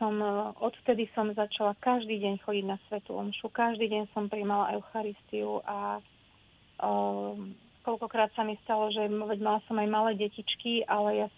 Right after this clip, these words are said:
som cítila, že chcem za ním utekať, že to bolo taký radosný čas, keď som si uvedomovala, že to bola naozaj milosť, že som mohla sa naspäť vrátiť k Ježišovi a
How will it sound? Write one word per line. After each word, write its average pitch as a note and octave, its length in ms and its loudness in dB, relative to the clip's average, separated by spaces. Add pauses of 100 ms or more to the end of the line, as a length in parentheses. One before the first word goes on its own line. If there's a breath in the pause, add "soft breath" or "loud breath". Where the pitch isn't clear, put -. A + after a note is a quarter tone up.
som G#3+ 240 -2
cítila, A3 320 0
že G#3+ 320 -4
chcem G#3+ 240 -4
za G#3+ 80 0
ním G#3 240 2
utekať, G#3+ 640 -4
že G#3+ 80 -10
to - 80 -4
bolo A3 320 0 (160)
taký A#3 280 -2
radosný A#3 560 0
čas, G#3+ 440 2
keď A3 160 -4
som G#3+ 160 0 (680 soft breath)
si G#3+ 80 -2
uvedomovala, G#3+ 880 4
že G#3+ 160 -4
to G#3 80 -4
bola G#3 400 0
naozaj G#3+ 640 -2
milosť, G#3+ 560 -4 (160)
že A3 160 -8
som G#3+ 80 -10
mohla G#3 400 -4
sa G#3+ 80 -6
naspäť G#3 400 -6
vrátiť G#3 400 -4
k G3+ 160 -6
Ježišovi G#3+ 560 -6
a G#3 240 -4